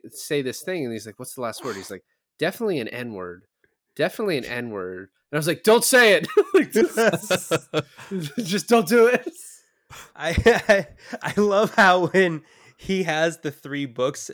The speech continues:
Speaker 3: presented to him in front of him, he's like, "No one said anything about three books."
Speaker 1: <laughs>
Speaker 2: Yeah.
Speaker 3: Um, and, and he goes for the first one, and it, like, swallows him into hell or whatever. And then he looks at the second one,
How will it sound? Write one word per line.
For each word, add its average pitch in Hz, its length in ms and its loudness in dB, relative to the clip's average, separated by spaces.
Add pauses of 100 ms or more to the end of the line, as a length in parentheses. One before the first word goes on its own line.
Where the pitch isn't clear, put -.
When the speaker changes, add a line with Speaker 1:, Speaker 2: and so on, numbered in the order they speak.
Speaker 3:
presented 123 520 -6
to 143 100 -6
him 131 240 -6
in 117 100 -12
front 113 220 -8
of 117 40 -8
him, 120 140 -10
he's 120 140 -12
like, 120 180 -14 (380)
"No 226 240 6
one 175 180 4
said 131 220 -2
anything 139 480 -4
about 120 280 -4
three 247 580 4
books." 135 720 -4
Speaker 1:
<laughs> 135 40 -2 (300)
Speaker 2:
Yeah. 143 340 4
Speaker 3:
Um, 151 160 -10 (340)
and, 180 220 2
and 190 220 -2
he 196 120 -4
goes 196 280 0
for 262 100 -6
the 208 120 -2
first 185 400 -4
one, 156 300 0
and 147 180 -6
it, 151 80 -4
like, 139 200 -6
swallows 151 560 -4
him 147 140 -4
into 123 340 -10
hell 127 340 -2
or 113 180 -4
whatever. 110 560 -4 (400)
And 175 160 -4
then 196 140 0
he 185 140 -4
looks 190 280 -6
at 254 100 -6
the 233 80 -6
second 160 420 -4
one, 113 340 -6